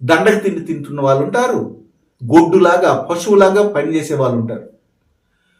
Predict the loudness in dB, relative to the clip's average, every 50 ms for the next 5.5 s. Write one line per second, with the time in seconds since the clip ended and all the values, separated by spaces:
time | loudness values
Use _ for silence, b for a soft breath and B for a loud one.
0 | _ _ _ _ 0 0 2 4 6 8 8 8 8 8 6 6 4 2 0 0
1 | 0 4 4 6 6 8 6 6 4 2 0 2 4 6 6 6 6 2 0 -4
2 | -8 -14 _ _ _ _ _ _ _ _ _ _ _ _ _ _ -2 -2 -2 0
3 | -2 -6 -4 -2 0 0 0 0 -2 -4 -4 -4 -4 -2 2 2 2 2 0 -2
4 | 0 0 2 2 0 0 2 2 2 2 2 2 2 4 4 4 4 2 0 -2
5 | -2 -2 -2 -2 -2 -4 -8 -12 -16